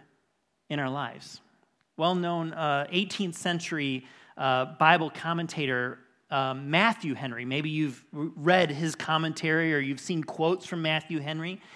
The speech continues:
He was first introduced to Psalm one nineteen by his father, Philip,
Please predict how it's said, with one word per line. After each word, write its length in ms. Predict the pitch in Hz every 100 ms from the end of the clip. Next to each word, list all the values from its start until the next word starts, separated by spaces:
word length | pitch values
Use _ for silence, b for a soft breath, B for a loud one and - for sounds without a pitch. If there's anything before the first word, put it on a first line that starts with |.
| B B
He 140 | 247
was 140 | 269
first 360 | - 247 262 226
introduced 680 | 220 208 190 202 208 - - B B B
to 120 | - 208
Psalm 360 | - 214 214
one 180 | 202 202
nineteen 540 | 196 180 - 220 185
by 220 | 151 156 165
his 200 | 156 -
father, 480 | 170 160 151 - - _ _ _ _
Philip, 320 | 208 175 -